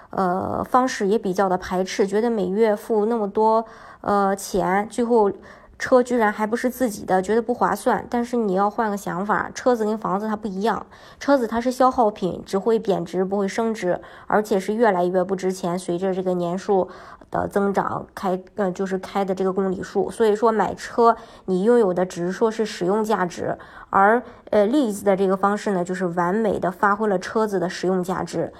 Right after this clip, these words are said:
比如说一辆八万加币的宝马，大概，呃，首-，首付的话两万，两万加币左右就能拿下来，那每个月付，再付几百块钱的一个月供，开几年如果不喜欢了，可以随时再换下一辆继续租。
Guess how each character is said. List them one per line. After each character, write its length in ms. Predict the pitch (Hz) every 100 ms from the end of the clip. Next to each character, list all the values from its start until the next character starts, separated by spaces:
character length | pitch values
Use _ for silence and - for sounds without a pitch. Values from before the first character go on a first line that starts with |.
| - -
比 80 |
如 140 | 208 233
说 200 | 285 254
一 180 | 240 233
辆 200 | 240 208
八 160 | 233
万 160 | 233 208
加 160 | 208
币 140 | 220 220
的 120 | 185
宝 240 | 180 175
马， 280 | 196 196 - - - -
大 160 | 233
概， 380 | 220 214 202 190 - - -
呃， 160 | 190
首-， 420 | 196 185 180 -
首 240 | - 202 185
付 220 | 190 262
的 140 | 214
话 240 | 202 214 196
两 180 | 185 180
万， 380 | 214 208 190 190 - _ _ - - -
两 160 | 196
万 120 | 220 240
加 160 | 220
币 140 | 220 202
左 140 | 180
右 120 | 190
就 140 | 190 196
能 180 | 190
拿 160 | 185 175
下 160 | 185 185
来， 200 | 170 117
那 100 | 208
每 220 | 208 170
个 140 | 185
月 240 | 202 214 196
付， 260 | 196 202
再 240 | 190 - 208
付 160 | 208
几 180 | 202 -
百 140 | 214 180
块 160 | 196
钱 180 | 185 180
的 120 | 185
一 100 | 190
个 100 | 196 208
月 120 | 208
供， 240 | 202 208 - - -
开 160 | - 240
几 140 | 214
年 180 | 196 196
如 80 | 208
果 100 | 208
不 120 | 202
喜 160 | 202 180
欢 180 | 185
了， 140 | 190 202
可 120 | 214
以 80 | 196
随 240 | 185 185
时 200 | 196 196
再 200 | 202 190 185 - -
换 280 | - 233 202
下 300 | - 269 190
一 40 |
辆 180 | 190 180
继 120 | 180
续 300 | 214 208 196
租。 420 | 185 - 240 226